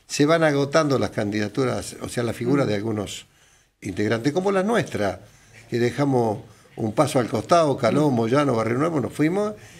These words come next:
Speaker 1: y nos fuimos.
Speaker 2: Ujú.
Speaker 1: Ya no estábamos atornillados.
Speaker 2: Ujú.
Speaker 1: Este,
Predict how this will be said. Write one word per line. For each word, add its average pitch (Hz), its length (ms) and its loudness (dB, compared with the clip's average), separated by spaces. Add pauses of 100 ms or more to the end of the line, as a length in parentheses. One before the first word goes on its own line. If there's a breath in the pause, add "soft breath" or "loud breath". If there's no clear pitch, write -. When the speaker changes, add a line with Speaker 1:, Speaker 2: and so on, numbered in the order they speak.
(160 loud breath)
Speaker 1:
y 104 60 -10
nos 95 120 -6
fuimos. 131 380 2 (240)
Speaker 2:
Ujú. 175 140 -6
Speaker 1:
Ya 110 120 0
no 107 80 0
estábamos 131 420 2
atornillados. 107 840 -2 (640 loud breath)
Speaker 2:
Ujú. 180 100 -2
Speaker 1:
Este, 98 720 -2